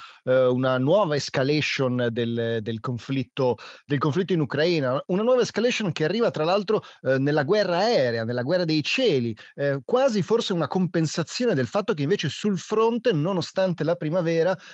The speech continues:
eh, le forze armate dei due eserciti non si muovono e in particolare i russi che,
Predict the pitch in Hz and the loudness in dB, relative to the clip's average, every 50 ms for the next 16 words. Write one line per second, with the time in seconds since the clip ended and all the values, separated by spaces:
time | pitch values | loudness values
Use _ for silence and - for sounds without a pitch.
0 | - - 127 135 139 139 143 147 151 156 175 180 165 - 220 214 180 - - 175 | -10 -2 0 2 2 2 2 2 0 0 0 0 0 0 -2 -2 -2 -2 -2 -2
1 | 160 156 175 190 190 180 185 151 131 135 139 156 180 156 156 175 170 - - 180 | 0 0 0 0 -2 0 -2 -2 -2 0 0 2 2 2 2 0 0 0 -4 -2
2 | 196 160 147 190 196 - - - 156 165 208 220 185 131 117 120 123 135 143 139 | -2 0 0 0 0 -2 -2 -2 0 0 2 2 2 0 0 -2 -2 -2 -4 -2
3 | - 156 139 - 170 147 180 196 214 202 175 147 143 143 139 139 151 208 247 214 | -2 -4 -4 -4 -4 -2 0 2 2 2 2 2 0 0 2 2 2 2 2 0
4 | - - - - 127 107 - 123 123 120 | 0 -2 -4 -4 -4 -4 -2 0 0 0